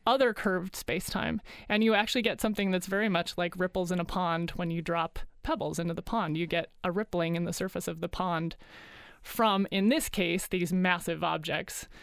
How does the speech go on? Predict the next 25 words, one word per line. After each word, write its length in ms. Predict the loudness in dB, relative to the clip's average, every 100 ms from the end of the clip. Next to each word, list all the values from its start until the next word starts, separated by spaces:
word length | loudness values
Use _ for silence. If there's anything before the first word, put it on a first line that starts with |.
| -20 -20 -10
and 180 | -2 0
black 280 | 2 0 0
holes 280 | -2 0 0
are 160 | 0
the 100 | 0
most 380 | 2 2 0 0
massive 440 | 0 0 -2 -4
objects 480 | 0 -2 -2 -4 -4
that 160 | -6 -4
we 120 | -4
have, 340 | -2 -2 -2
which 160 | -4 -2
is 200 | -2 0
why 300 | 2 2 2
the 120 | -2
first 300 | -2 -2 -2
detection 560 | -4 -2 -2 -2 -4 -2
was 180 | -4 -4
from 220 | -4 -2
a 80 | 0
black 300 | 0 -2 -2
hole, 220 | -2 -2
because 320 | -4 -4 -4
that 200 | -4 -6
creates 520 | -4 -2 -2 -2 -10